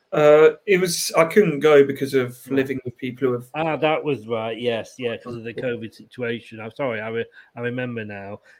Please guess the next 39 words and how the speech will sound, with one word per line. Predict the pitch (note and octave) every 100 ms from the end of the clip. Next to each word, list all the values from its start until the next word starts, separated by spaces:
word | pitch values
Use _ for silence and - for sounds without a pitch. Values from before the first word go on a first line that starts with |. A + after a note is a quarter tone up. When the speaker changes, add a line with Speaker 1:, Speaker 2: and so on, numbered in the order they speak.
| _
Speaker 2:
But, | C#3+ E3+ E3 -
I |
mean, | F3 F#3 F#3 F3+ - _ _ -
you | F3+ F#3
were | G3+
obviously, | D3 C#3+ C3+ C3+
you | C3+
know, | A#2+
you, | A#2 C3 C#3+
you | D3
watched | D#3 D#3+ -
it | C#3+
on | C3+ B2
T | - C3+
V. | B2+ C3+
I | C3
mean, | D#3
it | E3
was | E3+
just | C3+ F#3 -
like, | E3 D3+ C#3 C3+ C3+ _ _ _ _ _ _ _ _
just | A3+ - -
being | A3 G#3+ F#3+
there | E3 D#3+
was, | C#3+ C#3+ D3
was, | D3 D3 C3+
was | D3+ C#3+ C#3+
good. | - E3 D3+ A#2 G#2 C3 - - D3+
And | D#3 D#3 D3+ D3+ D3+ D3 - _ _ _ _ _ _ _ -
<sighs> |
I | - - - - _ _ _ _ F3
don't | C4+
know | C4+ A#3+
what | A#3
was | F#3
more, | F3+ G3
what | G3+ F3+
was | F#3+
more | F3+ F#3+ F#3 F3+ E3+